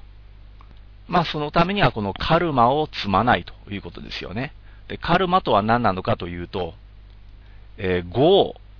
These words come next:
ということなんですね。えー、ちなみにですね、今私この専門用語ね、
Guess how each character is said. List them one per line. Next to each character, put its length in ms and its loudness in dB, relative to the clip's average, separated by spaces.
と 100 -6
い 80 -4
う 40 -10
こ 80 -14
と 100 -12
な 100 -10
ん 40 -14
で 80 -14
す 100 -10
ね。 200 -6
え 140 -2
ー、 60 -2
ち 160 -8
な 140 4
み 100 -4
に 100 -4
で 120 2
す 120 -6
ね、 200 0
今 260 2
私 300 2
こ 180 -4
の 240 -2
専 260 -2
門 160 0
用 180 -2
語 100 -8
ね、 200 -6